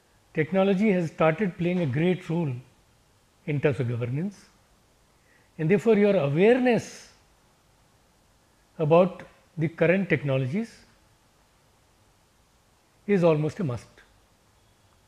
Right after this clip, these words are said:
Today, computer is not,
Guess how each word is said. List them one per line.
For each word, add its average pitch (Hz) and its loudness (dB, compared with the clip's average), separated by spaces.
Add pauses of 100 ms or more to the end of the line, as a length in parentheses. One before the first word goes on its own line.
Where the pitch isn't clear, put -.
(800)
Today, 208 2 (640)
computer 190 0
is 196 2
not, 170 0